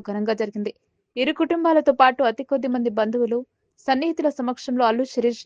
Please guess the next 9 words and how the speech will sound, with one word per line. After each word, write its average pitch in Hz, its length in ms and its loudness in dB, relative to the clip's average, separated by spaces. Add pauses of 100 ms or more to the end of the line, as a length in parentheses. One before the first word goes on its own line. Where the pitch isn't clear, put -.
నయనిక 220 420 -2
నిశ్చితార్థ 220 540 -4
వేడుక 214 340 -2
జరిగినట్లు 208 440 -4
తెలుస్తుంది. 208 400 -12 (560)
రెండు 247 260 2
కుటుంబాల 233 340 4 (100)
పెద్దల 226 320 2
సమక్షంలో 220 460 -6